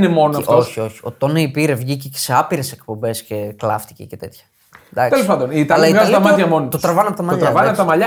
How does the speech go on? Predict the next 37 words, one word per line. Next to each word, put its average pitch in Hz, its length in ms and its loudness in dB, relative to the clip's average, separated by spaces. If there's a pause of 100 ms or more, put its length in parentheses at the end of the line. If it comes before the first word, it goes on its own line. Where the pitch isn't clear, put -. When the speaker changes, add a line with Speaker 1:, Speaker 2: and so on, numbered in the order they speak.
(120)
Speaker 1:
μαλλιά. 202 100 -6
Ε, 185 100 -6
δεν 247 120 0
θα 311 100 -2
αλλάξει 220 300 -2
κάτι. - 260 -10 (640)
Δηλαδή, 143 300 0
δε-, 165 120 -4 (240)
μην 196 160 2
περιμένουν 160 360 2
να 131 60 0
αλλάξει 123 260 -2
κάτι, 131 200 0
Speaker 2:
Εντάξει. 151 100 -2
Speaker 1:
γιατί 220 380 -6
είδαμε 185 320 0
όποτε 202 280 0
το 170 120 -2
τράβηξαν 165 520 0
από 151 80 0
τα 135 60 2
Speaker 2:
Παιδιά, 156 160 4
Speaker 1:
μαλλιά, 185 160 4
δεν 247 140 0
άλλαξε 254 280 -2
τίποτα. 165 260 -4
Speaker 2:
είναι 180 140 0
και 170 120 -2
το 151 100 -4
πέπλο 156 340 -2
προστασίας. 135 800 -8
Η 151 180 -12
Premier 254 360 -2
ξέρει 214 300 -2
να 180 120 -4
προστατεύει. 185 720 -2
Speaker 1:
Μπράβο. 131 380 0